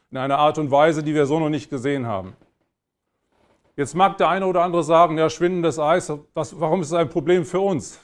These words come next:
Ganz einfach. Stellen Sie sich vor, auf der Nordhalbkugel, die neigt sich Richtung Sonne im Sommer, deswegen vierundzwanzig Stunden Tageslicht.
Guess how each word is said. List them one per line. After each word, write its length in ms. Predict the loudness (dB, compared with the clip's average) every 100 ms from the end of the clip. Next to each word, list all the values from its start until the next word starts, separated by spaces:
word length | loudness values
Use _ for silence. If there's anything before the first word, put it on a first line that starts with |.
| _
Ganz 240 | -6 -4
einfach. 460 | -2 -2 -2 -2 -4
Stellen 240 | -2 -2
Sie 80 | -2
sich 80 | -4
vor, 380 | 2 4 2 -2 _ _ _ -6
auf 160 | -4 0
der 140 | 0
Nordhalbkugel, 720 | 2 2 2 0 0 0 2
die 120 | 2 4
neigt 440 | 4 4 2 -4
sich 260 | -6 -4 0
Richtung 380 | -2 0 0
Sonne 380 | 2 2 2 0
im 120 | -2
Sommer, 320 | 0 2 2 0
deswegen 400 | -2 -4 -4 -2
vierundzwanzig 640 | -2 -2 0 -4 -4 -6
Stunden 260 | -6 -6
Tageslicht. 760 | 0 2 2 -2 -4 -4 -4